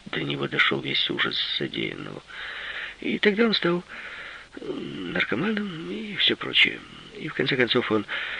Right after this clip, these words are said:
все-таки понял, что надо вымороть это из своей жизни и уйти с головой в какое-то дело. Ну, и он женился, у него двое детей, ходит в церковь. И вот я думаю, если он сумел справиться с таким ужасом,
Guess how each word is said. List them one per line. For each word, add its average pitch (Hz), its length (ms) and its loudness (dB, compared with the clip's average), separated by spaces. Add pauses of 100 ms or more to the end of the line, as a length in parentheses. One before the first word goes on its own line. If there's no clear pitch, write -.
все-таки - 320 4
понял, 113 400 8
что - 280 4
надо 82 300 4
вымороть 82 500 2
это - 160 0
из - 100 0
своей 73 260 2
жизни 117 380 4 (720)
и - 80 0
уйти 98 260 6
с 143 80 6
головой 71 380 0
в - 100 -6
какое-то - 380 -4
дело. 104 320 0 (640)
Ну, 226 280 -8
и - 140 -4
он 95 120 -2
женился, 90 560 4
у - 40 -6
него 143 420 -6 (240)
двое 151 300 0
детей, 147 400 0 (380)
ходит 156 300 0
в - 100 -6
церковь. 113 480 2 (1400)
И - 60 2
вот 135 120 2
я 175 100 0
думаю, 135 360 2
если - 220 2
он 214 200 0
сумел - 320 0
справиться - 480 -2
с - 60 0
таким - 280 -4
ужасом, - 380 0